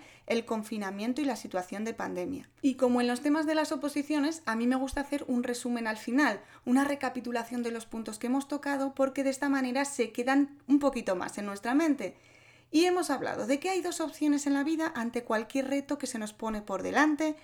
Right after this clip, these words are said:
y esta situación que hemos vivido ha sido todo un reto para nosotros. Por un lado, puedes estar quejándote, criticándote, enfadándote y siguiendo así enfadada con el mundo,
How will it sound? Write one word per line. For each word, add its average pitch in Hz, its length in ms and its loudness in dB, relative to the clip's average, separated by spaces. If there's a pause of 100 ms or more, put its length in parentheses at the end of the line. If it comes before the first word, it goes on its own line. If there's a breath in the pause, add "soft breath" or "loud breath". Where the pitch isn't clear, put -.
(400 loud breath)
y 277 120 4
esta 285 240 0
situación 254 560 -2
que 240 80 -4
hemos 226 200 -6
vivido 269 340 2
ha 247 80 -2
sido 285 420 -2
todo 240 280 4
un 220 120 -4
reto 240 340 -2
para 196 220 -4
nosotros. - 560 -8 (380 soft breath)
Por 359 140 4
un 349 160 4
lado, 208 260 -2
puedes 262 300 4
estar 208 280 -6
quejándote, 240 800 0
criticándote, 254 1040 2 (240 loud breath)
enfadándote 262 1080 4
y 254 120 0
siguiendo 285 560 2
así 277 380 0 (220 loud breath)
enfadada 240 560 2
con 254 160 4
el 330 80 4
mundo, 294 480 4